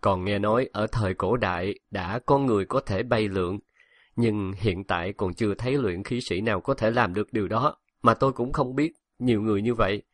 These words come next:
Tôi tới nơi này chỉ là làm theo lời phân phó của quan chủ mà thôi.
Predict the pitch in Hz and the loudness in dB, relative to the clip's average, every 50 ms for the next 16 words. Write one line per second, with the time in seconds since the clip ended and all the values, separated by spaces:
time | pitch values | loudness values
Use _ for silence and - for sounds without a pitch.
0 | _ _ _ _ _ _ _ _ _ - 117 110 107 101 - 135 131 135 127 117 | _ _ _ _ _ _ _ _ _ 4 4 4 4 4 2 2 4 4 2 2
1 | 110 107 101 95 92 92 - - 110 110 131 117 98 104 110 101 90 98 - - | 2 0 0 0 -2 -2 -2 -2 -2 0 2 0 2 0 0 -2 -4 -4 -4 -2
2 | - 117 117 113 104 107 113 104 - - 120 113 110 - - 127 143 147 - - | 0 2 2 2 2 2 2 6 6 6 6 8 6 6 6 6 4 2 2 -2
3 | 123 - 127 107 107 110 - 95 92 117 139 131 110 - - 123 117 113 | 2 4 4 2 2 0 0 0 0 2 0 0 0 2 2 4 4 4